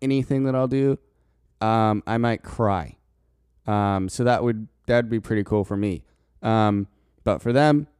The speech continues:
it's not really cool. Here's my thought. So you get two million people to watch your stuff, and that's really bad views. When I think about it in the grander context of the United States,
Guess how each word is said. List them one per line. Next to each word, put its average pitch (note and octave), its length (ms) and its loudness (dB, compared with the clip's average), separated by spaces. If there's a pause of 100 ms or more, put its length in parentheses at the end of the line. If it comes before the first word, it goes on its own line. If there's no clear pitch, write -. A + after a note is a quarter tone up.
it's G#2+ 200 -6
not A2 200 0
really G#2 220 2
cool. F2 300 -4 (1080)
Here's C3 280 4
my A2+ 120 2
thought. G2 360 -2 (300)
So C#3 120 -4
you D3+ 160 4
get D#3+ 200 2
two D#3 180 4
million C#3 420 4
people B2 240 2
to A#2 80 4
watch G#2+ 260 4
your G#2+ 100 -2
stuff, F#2 420 -4 (300)
and A2+ 200 0
that's A2+ 220 -2
really A2 340 0
bad G2+ 320 0
views. G2 380 -4 (320)
When B2+ 180 0
I A#2+ 100 2
think D#3+ 240 2
about C3+ 240 6
it A#2+ 100 2
in A#2 100 0
the A2 80 2
grander A#2 420 2
context A2+ 760 -2
of A2+ 180 0
the A2+ 100 2
United G#2 500 0
States, - 640 -4